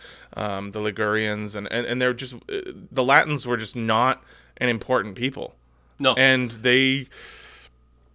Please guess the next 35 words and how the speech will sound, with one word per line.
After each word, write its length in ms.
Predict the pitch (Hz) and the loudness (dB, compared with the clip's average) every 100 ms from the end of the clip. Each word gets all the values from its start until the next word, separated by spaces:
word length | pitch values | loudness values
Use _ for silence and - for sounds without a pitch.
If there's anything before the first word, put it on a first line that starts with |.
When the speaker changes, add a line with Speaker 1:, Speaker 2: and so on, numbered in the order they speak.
| - | -6
Speaker 1:
uh, 240 | 120 101 156 151 135 | -4 0 0 0 -4
fuck, 460 | 131 170 175 147 - - | -2 2 2 0 -8 -4
man, 380 | 110 120 127 120 | 0 0 0 -2
they 160 | 123 | -2
did 200 | 123 143 | 2 2
it. 160 | 143 - - - - | 2 -2 -8 -6 2
<laughs> 80 | - 831 831 - - | 2 2 -10 -12 2
Speaker 2:
Yeah. 240 | 139 147 - - - - | 6 6 4 -20 -20 -10
I 60 | 127 | -2
mean, 160 | 156 139 | 0 2
dude, 240 | 180 170 | 2 2
I, 200 | 135 160 | 4 4
I 180 | - 143 | 4 -2
remember 360 | 160 185 196 175 | -2 -4 -6 -6
reading, 360 | 156 151 120 | -6 -6 -8
I 60 | 113 | -10
can't 200 | - 165 | -8 -6
remember 180 | 175 156 | -6 -6
what 240 | 117 113 - | -4 -6 -4
book 180 | 113 | -6
it 120 | - 95 | -6 -8
was, 240 | 92 90 | -10 -8
but 240 | - 101 | -6 -6
they 180 | 104 120 | -4 -4
were 80 | 113 | -4
talking 260 | 143 147 147 | -4 -6 -2
about, 220 | 117 107 | -2 -2
like, 460 | 101 95 92 - - _ _ _ - | -2 -2 -4 -10 -20 _ _ _ -6
the 140 | - | -6
total 340 | - 131 123 | -4 -4 -2
misunderstanding 840 | 123 104 - 104 101 - 92 98 98 | -2 -4 -4 -6 -6 -8 -6 -6 -8
that 140 | 92 | -8
even, 280 | 101 101 98 | -8 -8 -6
like, 240 | 92 85 87 | -6 -6 -8
Romans 600 | 85 92 98 101 98 | -8 -6 -6 -8 -10